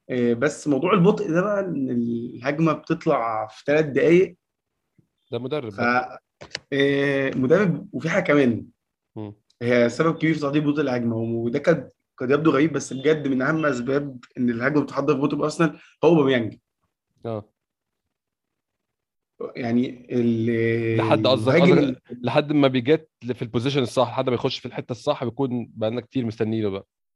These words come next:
Speaker 1: بالظبط، بيكون مستنيينه يتحرك كويس عشان بقيه اللعيبه تعرف تتحرك كويس، لان هو لو ما اتحركش كويس مفيش اي حد غيره يعرف يتحرك، بيعطل
Speaker 2: مم.
Speaker 1: باقي اللعيبه.
Speaker 2: اه.
Speaker 1: لان انت بتلعب بتلات-، بتلاته قدام، فالاتنين التانيين فعلًا بيبقوا وضعهم س-، انا في هجمه غريبه شفتها،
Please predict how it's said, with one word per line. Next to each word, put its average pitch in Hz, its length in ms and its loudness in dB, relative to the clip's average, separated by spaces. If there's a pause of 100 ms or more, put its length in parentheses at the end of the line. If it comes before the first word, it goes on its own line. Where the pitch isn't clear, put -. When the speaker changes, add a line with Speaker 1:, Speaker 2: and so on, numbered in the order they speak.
(180)
Speaker 1:
بالظبط، 127 420 2
بيكون 131 220 0
مستنيينه 175 300 2
يتحرك 180 420 2
كويس 175 340 6
عشان 151 300 2
بقيه 175 220 4
اللعيبه 151 300 2
تعرف 175 140 0
تتحرك 165 280 2
كويس، 147 320 0
لان 147 140 0
هو 151 320 -4 (140)
لو 139 160 -4
ما 151 60 -2
اتحركش 165 340 0
كويس 170 540 0
مفيش 123 180 -4
اي 160 140 4
حد 160 240 2
غيره 147 140 4
يعرف 151 160 4
يتحرك، 143 340 -2 (380)
بيعطل 143 440 2
Speaker 2:
مم. 135 60 2
Speaker 1:
باقي 147 140 4
اللعيبه. 120 500 0 (500)
Speaker 2:
اه. 104 260 -6 (960)
Speaker 1:
لان 170 280 2
انت 220 100 -2
بتلعب 208 280 -2
بتلات-، 185 380 0
بتلاته 156 340 2
قدام، 139 320 4
فالاتنين 120 640 -2
التانيين 190 360 4
فعلًا 202 300 4
بيبقوا 131 260 4
وضعهم 156 180 2
س-، 170 100 -4
انا 127 180 -2
في 233 200 2
هجمه 214 280 0
غريبه 190 300 0
شفتها، 196 520 -2